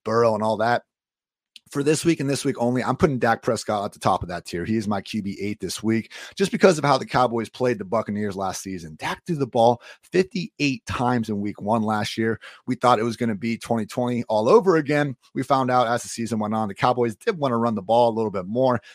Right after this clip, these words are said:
but against the Buccaneers, they just embraced the passing game. They looked at that front seven that everyone other than Khalil Herbert seemingly struggles against, and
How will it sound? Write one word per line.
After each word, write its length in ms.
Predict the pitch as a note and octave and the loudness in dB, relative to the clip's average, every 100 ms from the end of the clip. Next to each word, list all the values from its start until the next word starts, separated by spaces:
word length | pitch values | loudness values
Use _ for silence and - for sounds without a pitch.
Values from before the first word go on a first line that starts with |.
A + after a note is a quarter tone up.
| _ | _
but 100 | - | -16
against 280 | G2 F3 - | -8 -8 -8
the 40 | |
Buccaneers, 540 | B2+ D3 C#3 A#2+ G2 F#2 | -4 -4 -4 -6 -6 -10
they 100 | F#2+ | -10
just 200 | B2+ - | -10 -8
embraced 460 | G2 F#2 G#2+ B2+ | -12 -8 -6 -6
the 60 | - | -10
passing 460 | - A#2 A2+ A2+ G#2+ | -6 -4 -4 -4 -4
game. 300 | A2 A2 G2+ - _ | -2 -4 -6 -16 _
They 60 | - E3 | -18 -10
looked 220 | F3+ - | -8 -4
at 80 | - | 0
that 220 | C3+ - | 0 0
front 200 | C#3 C#3+ | -2 -2
seven 380 | - G2+ G2+ G#2 | -2 -2 -2 -6
that 160 | F#2+ G2 | -6 -6
everyone 460 | A2 B2 A#2+ A#2 | -4 -2 -2 -2
other 200 | G2+ A2+ | -2 -4
than 160 | G#2 G#2+ | -4 -6
Khalil 360 | - G#2 A#2 | -6 -2 -2
Herbert 320 | A2 G#2+ G2+ - | 0 0 -2 -6
seemingly 340 | G#2+ A#2+ C3 | -6 -2 -2
struggles 420 | - - A2 G#2 | -2 -2 -2 -4
against, 440 | G2+ G#2 G#2 G#2+ - - - | -6 -4 -4 -6 -12 -20 -10
and 260 | C#3 C#3+ | -4 -4